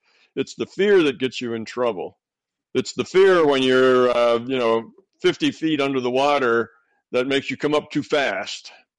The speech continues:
rather than taking the time to decompress on the way up.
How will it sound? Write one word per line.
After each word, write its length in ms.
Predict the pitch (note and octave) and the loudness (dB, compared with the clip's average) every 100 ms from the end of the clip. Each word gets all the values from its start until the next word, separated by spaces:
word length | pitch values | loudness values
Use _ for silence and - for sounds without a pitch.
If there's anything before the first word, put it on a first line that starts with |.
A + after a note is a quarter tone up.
| _ _ _ _ _ - | _ _ _ _ _ -6
rather 300 | A#2+ B2 A#2+ | -2 0 0
than 200 | A#2 G#2+ | -2 -4
taking 380 | C#3 C3 B2 A#2+ | -2 -2 -2 -4
the 80 | |
time 400 | A2 C3 B2 A#2+ | -4 -2 0 -2
to 80 | A2 | -6
decompress 800 | G#2 A#2+ A#2 A2 C#3+ C#3 A2+ B2+ | -6 -6 -6 -4 0 0 -2 -4
on 100 | A2+ | -6
the 80 | A2 | -2
way 240 | A2+ A#2 | 0 0
up. 220 | B2 A2+ | 0 -2